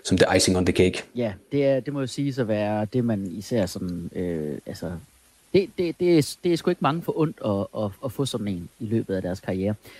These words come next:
Speaker 2: Men, øhm, nu snakker vi om, at, at det er, har været en nærmest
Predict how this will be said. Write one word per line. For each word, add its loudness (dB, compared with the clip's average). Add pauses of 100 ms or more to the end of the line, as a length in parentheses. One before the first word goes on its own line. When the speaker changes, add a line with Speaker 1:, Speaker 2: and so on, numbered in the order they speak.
(160)
Speaker 2:
Men, 4
øhm, 2 (380)
nu -10
snakker 2
vi 0
om, 2
at, -2 (140)
at -10
det -6
er, -4
har 4
været 0
en -2
nærmest 2